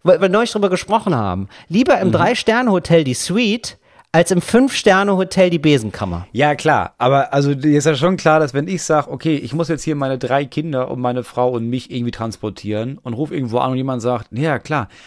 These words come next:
Speaker 2: für das Geld, da haben wir ein richtig geiles Fahrrad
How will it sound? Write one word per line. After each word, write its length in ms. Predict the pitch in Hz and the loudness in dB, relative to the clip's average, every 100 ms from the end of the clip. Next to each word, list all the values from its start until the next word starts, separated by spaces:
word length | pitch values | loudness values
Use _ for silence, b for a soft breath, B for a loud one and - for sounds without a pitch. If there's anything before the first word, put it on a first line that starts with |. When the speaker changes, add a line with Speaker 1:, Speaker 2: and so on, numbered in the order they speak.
| B | B
Speaker 2:
für 140 | - 147 | -2 0
das 180 | 170 | 0
Geld, 340 | 208 170 196 - - | 0 2 0 -4 -18
da 100 | - | -8
haben 120 | 120 | -4
wir 60 | 117 | -2
ein 140 | 104 90 | -4 -4
richtig 460 | 151 - 165 143 - | -6 -6 -10 -10 -6
geiles 340 | - - - | -4 -4 -8
Fahrrad 560 | - 101 104 78 - | -4 -2 -2 -6 -10